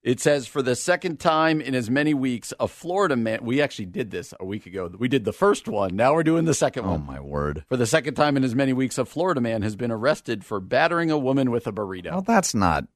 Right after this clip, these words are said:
Speaker 2: funny.
Speaker 1: It is, 'cause it's a burrito. It's not gonna hurt. He threw the burrito, uh, at his, at the woman, and she called the cops. Uh, the contents of the burrito dispersed across her neck, and, uh,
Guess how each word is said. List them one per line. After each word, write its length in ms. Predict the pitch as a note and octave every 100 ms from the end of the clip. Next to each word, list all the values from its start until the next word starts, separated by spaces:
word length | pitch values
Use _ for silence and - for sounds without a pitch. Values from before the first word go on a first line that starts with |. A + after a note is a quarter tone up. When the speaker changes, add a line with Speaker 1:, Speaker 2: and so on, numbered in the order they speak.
| _ _
Speaker 2:
funny. 440 | E2 D#2+ F2+ A2+ C3
Speaker 1:
It 320 | G#3 G3 -
is, 200 | G#3+ C4+ - - - -
'cause 160 | F#4
it's 120 | D4+ D4
a 40 |
burrito. 680 | C3+ C3 F2+ G2 F#2+ F#2+ G2
It's 120 | G#2+
not 180 | G2+ F2
gonna 160 | F2+ F2
hurt. 280 | F2+ F#2+ - _ _ _ _
He 140 | A#2+ A#2+
threw 400 | - B2 D#3 D#3+
the 100 | C3
burrito, 680 | A2 C3+ A#2+ C3 A#2+ G#2+ - _ -
uh, 260 | G2+ G2+ -
at 260 | A#2 A#2+ G#2
his, 340 | G#2+ G#2+ G2 -
at 280 | G#2 G#2+ -
the 100 | G#2
woman, 400 | G#2+ A2+ A#2 A2+
and 240 | G2 F#2
she 160 | - G#2
called 240 | G#2 G2
the 80 | F2+
cops. 460 | G2+ F2+ E2+ - _ _ _ _
Uh, 180 | G2 F#2
the 160 | - F#2
contents 720 | - C3 C#3+ B2 C#3+ B2 -
of 180 | - A#2+
the 60 | G#2+
burrito 480 | A2 B2 C3 B2
dispersed 460 | G#2 G2 C#3 C3+ -
across 240 | - A2+
her 80 | A2
neck, 340 | A2+ C3 A#2 - _ _ _ -
and, 360 | G2 G2 F#2+
uh, 300 | F#2 F2 E2+